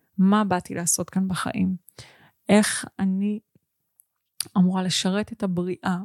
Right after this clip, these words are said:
או כל אחת תשאל את השאלות שהיא שואלת, אבל חשוב להבין שברגע שאני הופכת את הסימן קריאה לסימן שאלה, ואני מרימה את הראש, וזה תנאי הכרחי. התנאי ההכרחי הוא,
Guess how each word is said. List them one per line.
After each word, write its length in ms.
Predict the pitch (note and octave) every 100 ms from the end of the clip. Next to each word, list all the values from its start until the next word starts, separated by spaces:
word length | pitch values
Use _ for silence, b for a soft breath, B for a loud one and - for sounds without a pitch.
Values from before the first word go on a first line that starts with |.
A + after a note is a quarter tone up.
| -
או 120 | F3+
כל 160 | - C#4+
אחת 400 | - D4 - - -
תשאל 240 | - A#3+
את 100 | B3
השאלות 360 | B3+ F#3+ F#3+ -
שהיא 120 | A3+
שואלת, 460 | - - A3+ A#3
אבל 100 | F#3
חשוב 340 | F3 F#3 - C4
להבין 240 | A#3+ C4
שברגע 380 | - F#3 G3 C4
שאני 240 | - F#3
הופכת 380 | F#3 - - B3+
את 60 | -
הסימן 360 | F3 F#3 G#3+
קריאה 180 | A3 G3+
לסימן 380 | A3 - F3+ G3+
שאלה, 340 | - F#3 F#3+ G3
ואני 260 | - F#3
מרימה 580 | F#3+ F3+ F3+ F3+ F#3 A#3+
את 140 | C4 F#3+
הראש, 480 | F3+ G#3 D#3+ - - b b b b b b
וזה 220 | E3+ F3
תנאי 300 | C4+ - A#3
הכרחי. 580 | B3 - E3+ D#3+ - G3 - _ b b b b
התנאי 380 | F#3 - A#3+ D#4
ההכרחי 440 | B3 - E3 - A#3+
הוא, 160 | C4+